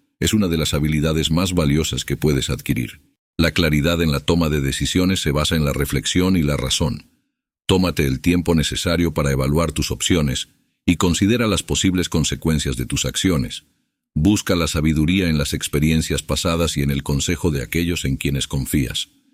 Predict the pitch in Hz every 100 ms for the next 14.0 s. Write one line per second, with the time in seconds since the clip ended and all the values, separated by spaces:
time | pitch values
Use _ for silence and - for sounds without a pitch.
0 | _ _ _ _ - 87 92 85 90 85
1 | 76 82 78 90 85 78 82 87 85 80
2 | 76 92 92 87 - - 90 90 87 80
3 | 87 82 78 - 71 71 71 65 69 85
4 | 82 - 71 67 69 85 82 80 - 65
5 | 71 67 67 71 65 - - _ _ _
6 | _ _ _ _ _ 73 71 78 69 73
7 | 101 107 - 78 71 78 76 73 85 87
8 | 80 - 95 85 80 87 82 73 - 71
9 | 85 76 87 76 76 90 85 - 71 69
10 | 76 71 65 - 65 67 - _ _ _
11 | _ _ - 85 82 92 87 69 67 67
12 | 95 90 - 82 - - 78 69 - 85
13 | 71 - 67 65 62 - 62 78 58 50